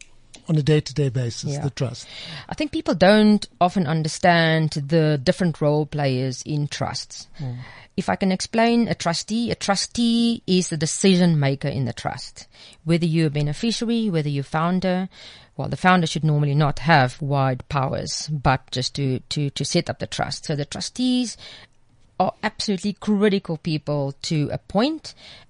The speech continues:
Speaker 2: and also to deal in your trust deed. How do you appoint follow-up trustees? Because that's where the shenanigans happen.
Speaker 1: Mm.
Speaker 2: So trustees, as I say, the board of trustees are the decision makers,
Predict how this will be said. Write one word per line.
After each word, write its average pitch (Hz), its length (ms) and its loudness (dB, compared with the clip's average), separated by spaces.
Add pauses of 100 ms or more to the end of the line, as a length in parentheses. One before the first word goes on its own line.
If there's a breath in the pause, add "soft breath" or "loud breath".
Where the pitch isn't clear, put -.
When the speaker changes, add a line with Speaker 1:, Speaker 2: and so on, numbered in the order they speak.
Speaker 2:
and 185 160 0
also 220 320 0
to 180 80 -6
deal 190 240 2
in 185 80 4
your 175 100 2
trust 170 420 0
deed. 165 460 -2 (120)
How 185 440 6
do 151 140 -6
you 151 420 2
appoint 160 460 -2
follow-up 208 420 0
trustees? - 400 -6
Because 139 300 -10
that's 202 360 0
where 151 120 -4
the 135 100 -2
shenanigans 131 560 -4
happen. - 380 -6 (160)
Speaker 1:
Mm. 127 360 -6
Speaker 2:
So 160 380 0
trustees, 254 720 0
as 165 180 0
I 151 40 0
say, 160 240 0
the 151 80 -4
board 180 180 2
of 214 80 0
trustees 175 420 -4
are 160 140 -2
the 147 100 -4
decision 220 440 0
makers, 202 500 0